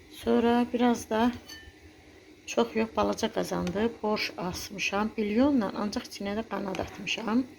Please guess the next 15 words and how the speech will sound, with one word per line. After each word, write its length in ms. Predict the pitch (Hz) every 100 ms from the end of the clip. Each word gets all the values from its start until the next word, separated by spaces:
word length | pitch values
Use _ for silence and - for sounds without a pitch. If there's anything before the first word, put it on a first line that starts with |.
| - - - - - - - -
Dadlı 280 | 220 214 226
olsun 380 | 214 214 - 208
deyənə. 420 | 202 190 190 190 214 240 - - - - - -
Da 80 | 220 220
bunları 280 | 220 220 -
çəkmədim, 520 | 226 214 202 185 180 208 -
xırda-xırda. 600 | 196 196 - 180 185 190 226 - - - - - - - - - 202
İnşallah 480 | - - 208 220 233 -
arxa-arxaya 520 | 196 - 208 185 214 226
çəkərəm. 440 | 196 - 202 185 - - _ _ - - - _ _ _ - -
Bax, 120 | 226 226
belə 180 | 202 208
yadımdan 400 | 214 226 240 247
çıxıb, 240 | - - -
qiymətini 440 | 240 226 240 240